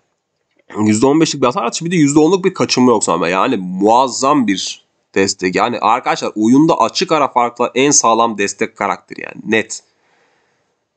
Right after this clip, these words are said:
Yani çok çok sağlam. Yani şu üç karakteri geçtim mi Nick Fury'yi acayip yapmışlar. Ee, bakalım yani oyunda, oyunda bayağı değerli hale gelecek, onu söyleyebilirim. Spectrum karakteri gene kendisine veriyor. Süper kötülere verilen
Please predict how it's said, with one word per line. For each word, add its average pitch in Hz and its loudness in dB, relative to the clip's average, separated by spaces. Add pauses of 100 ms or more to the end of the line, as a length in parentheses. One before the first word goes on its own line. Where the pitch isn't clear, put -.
(400)
Yani 98 0
çok - -2
çok - 0
sağlam. 95 0
Yani 95 0
şu - 2
üç 139 2
karakteri 123 -2
geçtim 123 2
mi 101 4
Nick 107 0
Fury'yi 120 2
acayip 101 -4
yapmışlar. - -6
Ee, - -4 (720)
bakalım 107 0
yani 104 2
oyunda, 113 0 (440)
oyunda 113 4
bayağı 110 0
değerli 101 -2
hale 95 -2
gelecek, 95 -6
onu 95 -6
söyleyebilirim. 90 -2 (800)
Spectrum 226 0
karakteri 175 0
gene 160 2
kendisine 147 -2
veriyor. 117 4
Süper 127 -4
kötülere 127 0
verilen 117 0